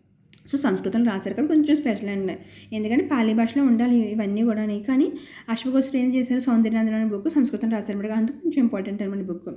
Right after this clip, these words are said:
అంటే డిఫరెంట్గా ఉంది కాబట్టి. నెక్స్ట్ ఏంటంటే బౌద్ధ మతం సాహిత్యంపై ఏ విధంగా, ఏ విధంగా ప్రభావం చూపిందంటే దిగ్నాగుడు ఇతను తర్కశాస్త్రం అనే బుక్ రాశారన్నమాట. ఒక దిగ్న-, తర్కశాస్త్రం, ఒక శాస్త్రం అనే,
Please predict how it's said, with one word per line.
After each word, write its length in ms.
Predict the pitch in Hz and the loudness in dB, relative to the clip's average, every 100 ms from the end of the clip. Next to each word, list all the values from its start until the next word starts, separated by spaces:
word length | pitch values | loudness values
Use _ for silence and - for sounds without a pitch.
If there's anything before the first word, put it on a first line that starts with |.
| - - - | -16 -20 -4
అంటే 140 | 285 349 | 2 4
డిఫరెంట్గా 340 | 262 247 240 | 4 2 4
ఉంది 140 | 226 | 2
కాబట్టి. 500 | 220 208 185 190 185 - - - _ _ 262 | 0 -2 -6 -4 -6 -8 -20 -20 _ _ 0
నెక్స్ట్ 240 | 277 285 | 2 4
ఏంటంటే 240 | 277 269 | 4 6
బౌద్ధ 280 | 320 254 226 | 6 4 4
మతం 280 | 240 233 320 | 4 4 2
సాహిత్యంపై 500 | - 226 220 247 262 | 2 2 4 4 4
ఏ 80 | 233 | 2
విధంగా, 360 | 214 220 220 214 | 2 0 -2 0
ఏ 160 | 226 220 | 0 2
విధంగా 240 | 220 226 | 2 2
ప్రభావం 300 | 247 220 220 | 2 2 4
చూపిందంటే 640 | 233 233 226 208 202 196 247 285 254 | 2 2 2 0 -2 0 0 -2 0
దిగ్నాగుడు 720 | 226 196 269 233 196 285 - - - - _ | 2 4 4 4 2 0 -4 -12 -20 -20 _
ఇతను 220 | 240 302 | 0 0
తర్కశాస్త్రం 560 | 311 226 247 254 240 247 | 2 0 0 0 0 2
అనే 140 | 254 | 4
బుక్ 320 | 262 262 233 233 | 6 4 4 2
రాశారన్నమాట. 460 | 220 226 214 214 | 0 0 -2 -2
ఒక 260 | 202 220 220 - 233 - _ - | -4 -6 -6 -8 -12 -14 _ -6
దిగ్న-, 280 | 208 220 | -2 -2
తర్కశాస్త్రం, 720 | 226 240 220 233 220 214 214 185 226 | 0 0 0 0 0 -2 -4 -6 -4
ఒక 80 | |
శాస్త్రం 420 | 226 214 202 - 233 | -6 -4 -6 0 2
అనే, 220 | 226 | 2